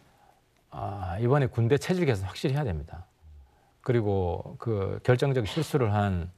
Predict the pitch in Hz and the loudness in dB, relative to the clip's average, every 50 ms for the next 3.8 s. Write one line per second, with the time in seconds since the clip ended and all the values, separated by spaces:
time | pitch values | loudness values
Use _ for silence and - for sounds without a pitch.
0 | _ _ _ _ _ _ _ - - _ _ - 117 110 101 95 101 101 - - | _ _ _ _ _ _ _ -20 -20 _ _ 0 0 2 2 0 -2 -6 -10 -16
1 | - - _ - - - - 160 170 226 208 170 170 175 170 165 170 156 147 127 | -20 -20 _ -12 -6 0 2 4 6 6 4 4 4 2 2 2 2 2 2 2
2 | 113 101 - - _ _ _ _ _ _ _ _ _ _ - - 143 165 190 196 | 0 0 -4 -10 _ _ _ _ _ _ _ _ _ _ 4 6 6 6 6 4
3 | 196 196 202 202 196 208 196 - - 127 - - 95 - 85 76 | 4 2 4 4 4 4 4 2 0 -2 -2 -2 -4 -6 -6 -10